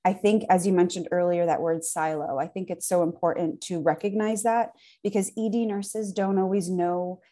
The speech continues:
you know, the scope and practice and, you know, everything that E M S providers can do. And those are some of the things that we're working on. Also recognition. And we do have E M S week, we do have E D nurses week, we have hospital week,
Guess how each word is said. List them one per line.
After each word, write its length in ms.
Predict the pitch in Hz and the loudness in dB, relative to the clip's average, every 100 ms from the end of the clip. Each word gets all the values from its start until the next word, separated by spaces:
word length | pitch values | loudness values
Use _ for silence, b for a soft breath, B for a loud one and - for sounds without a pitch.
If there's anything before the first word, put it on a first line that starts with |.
| _ | _
you 80 | 196 | -4
know, 80 | 170 | -2
the 100 | 175 | -4
scope 380 | - 202 196 | -6 -4 -4
and 140 | 190 180 | -6 -8
practice 560 | 175 175 - 185 - | -6 -8 -6 -6 -2
and, 240 | 170 170 165 | 0 0 0
you 80 | 180 | 2
know, 300 | 160 165 - _ | 2 0 -4 _
everything 540 | 208 185 208 208 208 196 | -2 2 2 2 0 0
that 100 | 170 | 0
E 100 | 170 | 0
M 120 | 170 | -2
S 120 | 165 | -4
providers 500 | - 170 165 165 165 - | -8 -6 -2 -2 -4 -4
can 180 | 175 | -2
do. 360 | 165 165 226 254 B B - | 0 0 0 -2 B B -2
And 120 | 226 | 2
those 140 | 233 | 4
are 80 | 233 | 2
some 240 | 233 220 | 0 -2
of 60 | 202 | -2
the 60 | 196 | -4
things 300 | 190 180 160 | -2 -2 -2
that 160 | 156 | -4
we're 140 | 165 165 | -4 -4
working 460 | 156 156 - 156 | -6 -8 -6 -6
on. 340 | 92 135 78 - | -4 -6 -6 -2
Also 300 | 175 202 240 | -2 2 2
recognition. 960 | 214 196 220 196 214 - 143 98 147 - b b b 180 | 2 2 -2 -2 -2 -2 -6 -8 -10 -12 b b b 2
And 120 | 185 | 6
we 120 | 196 | 6
do 180 | 196 214 | 6 2
have 200 | 214 202 | 2 2
E 140 | 214 | 2
M 140 | 190 175 | 2 0
S 240 | 190 - | -2 -2
week, 140 | 226 214 | -4 0
we 80 | 196 | -2
do 140 | 190 | -2
have 240 | 180 170 - | -4 -10 -6
E 100 | 156 | 0
D 140 | 151 | 0
nurses 440 | 190 233 - 214 214 | 0 -2 -2 -4 0
week, 220 | 220 214 | -2 0
we 60 | 160 | 0
have 120 | - | 0
hospital 540 | - 196 208 - 202 | 0 -2 -2 -4 -2
week, 400 | 185 190 190 - | 0 0 0 -4